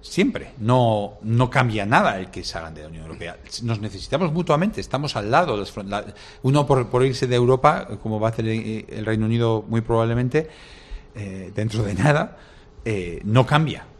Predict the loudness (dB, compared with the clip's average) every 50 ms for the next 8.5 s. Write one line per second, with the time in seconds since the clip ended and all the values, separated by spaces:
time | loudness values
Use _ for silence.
0 | -16 -14 -14 -12 -12 -12 -14 -14 -16 -16 -16 -14 -10 -6 -2 0 0 0 -2 -4
1 | -8 -10 -10 -8 -6 -6 -6 -6 -6 -6 -4 -4 -4 -4 -4 -6 -8 -6 -4 -4
2 | -6 -6 -6 -6 -4 -4 -4 -6 -8 -12 -14 -14 -6 -2 -2 -2 -2 -2 -6 -4
3 | -4 -2 -2 -4 -4 -6 -8 -8 -6 -6 -4 -4 -4 -4 -4 -4 -4 -4 -2 -2
4 | -2 -2 -2 -4 -6 -8 -4 -2 -2 -2 0 -2 -2 -2 -4 -6 -8 -4 -2 0
5 | 0 0 0 -4 -6 -10 -14 -20 -20 -20 -20 -20 -20 -20 -12 -6 -6 -4 -4 -4
6 | -6 -6 -4 -2 -2 -2 -2 -2 -2 -2 -2 -2 0 0 -2 -2 -2 -8 -14 -16
7 | -18 -20 -18 -12 -8 -6 -4 -2 -2 -2 -2 -4 -6 -6 -8 -6 -4 -2 -2 -2
8 | -4 -6 -10 -10 -10 -6 -6 -4 -4 -4